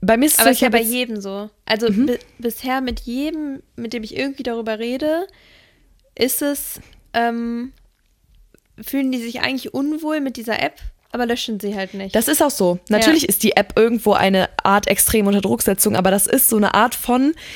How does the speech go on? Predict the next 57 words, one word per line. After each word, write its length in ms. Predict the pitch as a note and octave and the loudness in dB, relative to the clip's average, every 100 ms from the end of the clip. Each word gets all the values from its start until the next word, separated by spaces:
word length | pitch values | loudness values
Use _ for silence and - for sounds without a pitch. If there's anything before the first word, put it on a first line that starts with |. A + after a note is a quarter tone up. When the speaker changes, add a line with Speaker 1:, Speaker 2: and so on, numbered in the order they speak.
| - - - | -16 -12 -4
Speaker 1:
ich 120 | A3 | 0
hab 100 | B3 | 2
die 80 | A#3+ | 2
Kontrolle 380 | B3 G#3 A#3+ B3+ | 0 2 2 2
und 80 | |
ich 80 | A#3 | 2
weiß 120 | G#3+ | 0
ganz 180 | - G#3 | 0 0
genau, 200 | - F#3+ | 2 2
was 100 | F3+ | 0
ich 40 | - | 0
gerade 180 | F#3 F3+ | 0 0
gegessen 400 | D#3 E3 - D#3+ | 0 0 0 0
habe. 380 | D#3 D3 D3 D#3+ - | 2 2 0 -2 -8
Speaker 2:
Mhm. 300 | A#3+ A#3+ A#3+ | -8 -6 0
Speaker 1:
Und 160 | A3 A3 | 2 2
das 100 | C4+ | 2
ist 140 | D#4 | 2
halt 160 | C4+ B3 | 2 2
schon 240 | C4 B3+ | 2 2
so, 160 | A3+ G3 | 2 2
wenn 120 | A3 | 2
du 140 | C4 | 4
halt 160 | A#3+ A3+ | 4 2
ein 80 | A3 | 0
bestimmtes 560 | F#3 - C4 B3+ - - | 0 0 0 2 -2 -2
Ziel 340 | - B3 A3 E3+ | 2 4 4 4
hast, 380 | D#3 - - | 2 2 0
ne? 200 | F#3+ A3+ F#4+ - - | 2 2 0 -6 -10
Speaker 2:
Safe, 220 | - B3+ A3 | -2 -2 -2
es 120 | A3 | -6
ist 140 | - - | -2 2
Speaker 1:
Dann, 160 | F#3+ - - | 2 0 0
richtig, 340 | G#3 A3+ G#3+ | 0 2 2
dann 140 | - A#3 | 4 4
Speaker 2:
Ja. 60 | |
Speaker 1:
ist 80 | C4+ | 4
es 140 | D4+ | 4
halt 180 | C4 A3+ | 2 2
gar 180 | A3 A#3 | 4 4
nicht 180 | C#4 - | 4 2
schlecht, 320 | A3 A#3+ - | 4 2 2
sich 160 | A#3+ - | 0 0
mit 120 | G#3+ | 0
sowas 280 | G#3+ G#3+ - | 2 2 2
mal, 300 | G3+ F#3+ F#3+ - | 4 4 2 2
also 320 | F#3+ - G#3 | 0 2 2
es 80 | A#3 | 2
ist 80 | D4 | 2
schon 180 | - D4 | 2 2
gut, 140 | C4+ | 2
dass 100 | B3 | 2
es 120 | A3+ | 2
sowas 280 | - G3+ G3+ | 2 2 0
gibt, 300 | - F3+ - | -2 -2 0
weil 380 | F#3+ G#3+ C#4+ | 2 4 6
Speaker 2:
Mhm. 40 | F4+ | 4